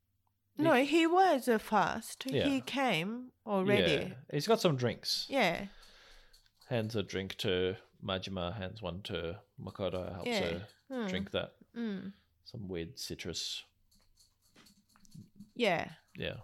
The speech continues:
Speaker 2: Like a Mountain Dew type of
Speaker 1: Yeah.
Speaker 2: drink.
Speaker 1: <laughs> Um,
Speaker 2: Hmm.
Speaker 1: But as soon as Makoto drinks it, she's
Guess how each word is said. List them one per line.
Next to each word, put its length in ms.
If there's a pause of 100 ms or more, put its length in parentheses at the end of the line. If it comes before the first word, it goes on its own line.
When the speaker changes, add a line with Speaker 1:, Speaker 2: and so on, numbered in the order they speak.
(280)
Speaker 2:
Like 180
a 60
Mountain 480
Dew 180
type 300
of 180 (320)
Speaker 1:
Yeah. 300 (240)
Speaker 2:
drink. 280
Speaker 1:
<laughs> 260 (1040)
Um, 480 (840)
Speaker 2:
Hmm. 200 (220)
Speaker 1:
But 100
as 100
soon 180
as 220
Makoto 440
drinks 300
it, 140
she's 540